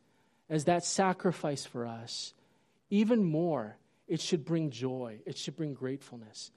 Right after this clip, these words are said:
That in this parable, we are the good fish, not because of the good that we've done, but because of Jesus' goodness on our behalf.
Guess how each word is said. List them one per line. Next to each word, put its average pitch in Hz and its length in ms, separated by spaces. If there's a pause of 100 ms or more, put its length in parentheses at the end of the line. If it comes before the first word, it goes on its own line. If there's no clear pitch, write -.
(420)
That 160 140
in 196 240
this 196 180
parable, 143 760 (300)
we 190 240
are 208 240
the 190 140
good 196 340
fish, - 640
not 170 200
because 202 380
of 151 100
the 151 100
good 165 300
that 156 80
we've 123 240
done, 113 340 (500)
but - 160
because 165 460
of 131 180
Jesus' 135 680
goodness 135 520
on 123 160
our 117 160
behalf. - 560